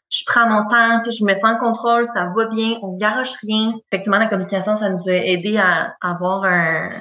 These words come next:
un bel accouchement. J'avais eu le courage de le faire, puis j'encourage vraiment toutes les femmes et, et les, les papas aussi. Je m'étais permis de dire aux gens, « Je veux pas savoir ton récit d'accouchement. » Il y avait beaucoup de gens autour de moi qui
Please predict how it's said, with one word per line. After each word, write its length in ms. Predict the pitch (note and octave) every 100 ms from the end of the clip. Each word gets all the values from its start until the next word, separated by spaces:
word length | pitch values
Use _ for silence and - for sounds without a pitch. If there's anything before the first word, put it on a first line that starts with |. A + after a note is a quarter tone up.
| - _
un 60 | F#3+
bel 120 | F3+
accouchement. 300 | A3 - G#3+ - _ -
J'avais 320 | F#3 F#3+ G3
eu 120 | B3
le 100 | D4
courage 440 | - C4+ B3 B3 A3+
de 60 |
le 60 | F#3+
faire, 340 | - G#3 A#3 -
puis 100 | G3
j'encourage 540 | F#3+ G3 G3+ G#3 A3 -
vraiment 560 | F3+ F3+ G3 G3 G#3+ C4+ - _ _ -
toutes 240 | C#4+ C#4
les 160 | A3+ F3
femmes 500 | - G#3+ G3 B3 -
et, 440 | A3 A3 A3+ A3+ A3+
et 40 |
les, 300 | G3+ G3 F#3+
les 140 | F#3
papas 360 | F3+ F#3 G3+ G3+
aussi. 420 | G3 - G#3+ A3 G3+
Je 200 | - G3
m'étais 280 | G3+ G#3+ G3
permis 340 | B3+ A#3 A#3+
de 200 | D4+ G3+
dire 200 | F3 A3+
aux 100 | G3
gens, « 360 | F3 G3 A3 C4+ - - _ _ _
Je 160 | F3 F#3+
veux 180 | G#3 -
pas 120 | C4+
savoir 800 | C4+ F#3+ F3 G3+ G#3+ A3+ A#3 - -
ton 120 | G#3+
récit 400 | F#3 F#3 F3 -
d'accouchement. » 480 | G#3 F3+ - - G#3 A3 - A3
Il 60 |
y 40 | G3
avait 140 | G3
beaucoup 260 | F#3 - F4
de 120 | G3+
gens 160 | G3+ A#3
autour 100 | A#3+
de 80 | G3
moi 160 | A3+ C4+
qui 500 | - G#3 G3 F#3+